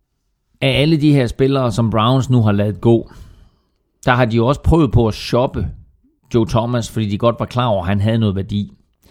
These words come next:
Men prøv at se på en offensiv linje. Når vi taler om offensiv linjer i år, vi taler om de hold, der var i slutspillet i år, så talte vi om, Cowboys havde en af de bedste linjer, Raiders havde en af de bedste linjer, Falcons havde en af de bedste linjer,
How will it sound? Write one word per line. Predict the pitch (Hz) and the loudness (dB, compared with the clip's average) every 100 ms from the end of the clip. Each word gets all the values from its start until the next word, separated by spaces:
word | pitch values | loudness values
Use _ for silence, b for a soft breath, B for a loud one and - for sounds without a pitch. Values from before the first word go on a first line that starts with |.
| b | b
Men | - 117 | -8 -6
prøv | 185 202 | -4 -6
at | - | -6
se | - 196 | -4 -4
på | - 131 | -2 -2
en | 120 | 0
offensiv | - 143 160 135 - 120 | -2 -6 -6 -10 -8 -8
linje. | 104 123 143 131 82 _ _ - | -6 -4 -2 -4 -6 _ _ -8
Når | 131 | -8
vi | |
taler | 127 226 190 | -4 -4 0
om | 123 117 113 - | 0 -2 -6 -4
offensiv | 143 160 131 131 | -4 -2 -6 -4
linjer | 110 131 131 | -2 0 2
i | |
år, | 107 104 | 0 -2
vi | - | -2
taler | 170 131 | -2 -2
om | 113 | -2
de | 135 | 0
hold, | 131 131 | 2 0
der | 95 | -2
var | 101 | -4
i | |
slutspillet | 104 139 - - 104 | -2 -2 -2 -2 0
i | |
år, | 104 98 - B B B | 0 -2 -6 B B B
så | - | -8
talte | 143 151 143 | -2 0 2
vi | |
om, | 117 113 107 - | 0 0 -4 -4
Cowboys | 123 131 110 101 104 - | 2 2 0 -4 -6 -4
havde | 104 104 | -2 0
en | 101 | -2
af | |
de | 95 | -4
bedste | 104 - 98 | -6 -6 -6
linjer, | 95 95 | -4 -4
Raiders | 95 120 135 113 | -2 -2 0 -2
havde | - 101 | -2 -4
en | 101 101 | -2 -6
af | |
de | 98 | -8
bedste | 98 104 101 101 | -6 -8 -6 -8
linjer, | 98 101 | -6 -8
Falcons | - - 120 123 113 - | -8 -2 0 0 -2 -4
havde | 101 | -4
en | 95 | -4
af | |
de | |
bedste | 95 98 98 | -6 -10 -8
linjer, | 98 | -8